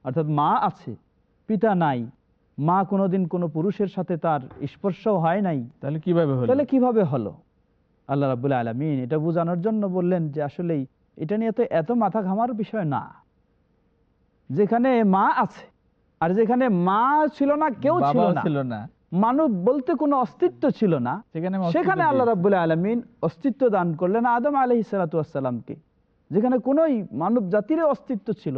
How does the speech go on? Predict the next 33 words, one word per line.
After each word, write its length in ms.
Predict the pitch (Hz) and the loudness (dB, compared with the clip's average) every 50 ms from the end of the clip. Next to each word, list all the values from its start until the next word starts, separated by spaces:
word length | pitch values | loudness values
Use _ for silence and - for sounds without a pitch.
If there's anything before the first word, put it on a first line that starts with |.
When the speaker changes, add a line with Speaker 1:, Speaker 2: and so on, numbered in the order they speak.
| 127 117 113 | -4 -4 -6
Speaker 1:
না, 140 | 110 127 - _ _ _ _ _ _ _ _ | -8 -10 -12 _ _ _ _ _ _ _ _
সেটা 340 | - - 180 170 240 302 311 | -2 0 2 2 2 2 2
যদি 220 | 311 277 269 294 | 2 2 2 2
আল্লাহ 260 | 262 247 247 240 226 202 | 2 2 2 0 0 0
সুবহানাহু 360 | - 220 202 196 196 196 190 185 | -2 -2 -2 0 0 0 0 0
ওয়া 60 | 170 | 0
তাআলার 360 | 170 180 170 160 156 151 139 | 0 0 0 0 0 0 -2
জন্য 380 | 139 143 139 139 156 180 214 214 - | -2 -2 -2 -2 -2 -2 -4 -4 -4
সম্ভব 380 | - 143 143 139 160 185 160 147 | -4 -4 -2 0 0 -2 -2 -2
হয়, 460 | 131 131 131 139 143 139 123 110 107 101 - - | 0 0 2 2 2 0 0 -2 -6 -10 -10 -8
Speaker 2:
তো 60 | 143 | -8
এটা 160 | 151 151 170 | -6 -4 -4
তো 120 | 160 175 160 | -6 -6 -4
কিছুই 320 | 160 151 127 143 131 117 | -4 -4 -2 -2 -2 -2
না। 160 | 104 98 95 - | -4 -6 -8 -6
Speaker 1:
তো 80 | 208 190 | -2 -2
সেটাও 260 | - 247 220 269 269 | 0 0 0 0 0
কিভাবে 340 | 208 254 247 247 254 254 254 | 0 2 2 2 2 0 0
করেছেন 380 | 220 254 247 240 202 240 240 | 2 2 2 2 2 0 0
আল্লাহ 200 | 240 220 214 208 | 0 0 2 2
রাব্বুল 240 | 202 190 160 175 170 | 0 0 0 0 0
আলামিন? 400 | 165 151 143 147 147 170 226 277 | 2 0 0 0 -2 -2 -2 -2
Speaker 2:
ধন্যবাদ 680 | 392 - _ _ _ _ _ _ _ _ - 165 175 190 | -4 -6 _ _ _ _ _ _ _ _ -20 -10 -6 -2
Speaker 1:
সেটাও 240 | 208 190 226 214 | 0 2 2 2
কুন 180 | 185 - 220 226 | 2 2 0 0
Speaker 2:
স্যার, 100 | 208 160 | 0 2
Speaker 1:
ফায়াকুন 440 | - 202 196 190 180 - 202 196 180 | 2 2 4 2 2 2 0 0 2
এর 100 | 180 180 | 2 2
Speaker 2:
কে-, 60 | 170 | 2
Speaker 1:
মাধ্যমে 340 | 175 175 160 156 196 214 226 | 0 0 0 0 2 2 2
যেমন 200 | 214 233 233 247 | 2 2 2 0
Speaker 2:
জি, 60 | 226 | 0
Speaker 1:
করেছেন, 340 | 226 254 254 277 254 - 381 | 2 2 2 2 0 -2 -4